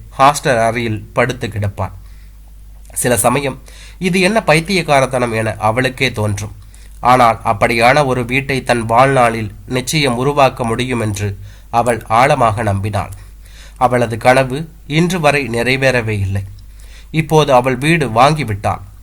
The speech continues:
ஆனால் அது அறுநூத்தி இருபது சதுர அடி கொண்ட சிறிய பிளாட், அவ்வளவுதான். அவளால் பணம் புரட்ட முடிந்தது, அதையாவது வாங்கிவிட்டோமே என சமாதானம் ஆனபோதும்,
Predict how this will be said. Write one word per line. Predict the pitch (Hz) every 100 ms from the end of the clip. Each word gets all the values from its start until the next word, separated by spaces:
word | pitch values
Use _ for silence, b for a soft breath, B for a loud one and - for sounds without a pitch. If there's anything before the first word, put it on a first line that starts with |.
| - -
ஆனால் | 120 127 117
அது | - 110 117
அறுநூத்தி | 104 127 151 143 -
இருபது | 120 117 120 113 101
சதுர | - 131 127 143
அடி | 120 110
கொண்ட | 113 113 104 101 -
சிறிய | - 139 143 117
பிளாட், | 104 101 95 - -
அவ்வளவுதான். | 110 107 113 104 101 - - - - b b b b
அவளால் | 139 160 165 196
பணம் | - 165 185
புரட்ட | 175 160 156
முடிந்தது, | 127 139 139 131 117 101 - -
அதையாவது | - 113 123 123 139 165 135 - 117
வாங்கிவிட்டோமே | 120 156 160 127 120 120 120 101 - -
என | 117 113
சமாதானம் | 104 117 143 143 123 110 - -
ஆனபோதும், | 113 120 107 104 104